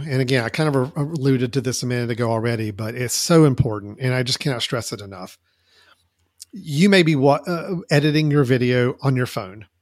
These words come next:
That's great. Uh, edit your video on your phone. If you like editing on your phone, that is great.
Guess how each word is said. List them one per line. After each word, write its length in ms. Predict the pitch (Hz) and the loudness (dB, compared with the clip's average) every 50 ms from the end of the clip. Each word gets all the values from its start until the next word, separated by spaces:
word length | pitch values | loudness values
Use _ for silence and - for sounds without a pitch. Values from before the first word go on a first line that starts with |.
| _ _ _ _ - | _ _ _ _ -16
That's 160 | - 113 - | -14 -12 -12
great. 340 | - - 110 101 101 101 - _ _ _ _ _ _ - 180 - - | -12 -12 -12 -14 -14 -16 -18 _ _ _ _ _ _ -18 -18 -16 -16
Uh, 220 | 175 151 - 165 - - | -14 -12 -10 -10 -8 -2
edit 240 | 170 156 156 170 160 | 2 2 4 4 4
your 100 | 147 147 | 4 4
video 200 | 139 147 139 139 | 6 6 6 6
on 60 | 139 139 | 4 4
your 80 | 135 | 2
phone. 220 | - - 127 110 110 | 0 0 -4 -4 -4
If 120 | 107 98 | -4 -2
you 100 | 131 139 | 0 2
like 240 | 147 143 143 139 147 | 2 2 2 2 0
editing 320 | 139 135 139 143 139 139 | -2 0 0 -2 -2 -4
on 100 | 139 135 | -4 -6
your 100 | 131 131 | -6 -8
phone, 360 | 127 - - 131 131 131 131 | -10 -8 -6 -4 -4 -2 -2
that 120 | 120 117 113 | -4 -4 -6
is 100 | 120 113 | -6 -8
great. 280 | - - 107 104 104 | -8 -10 -10 -10 -12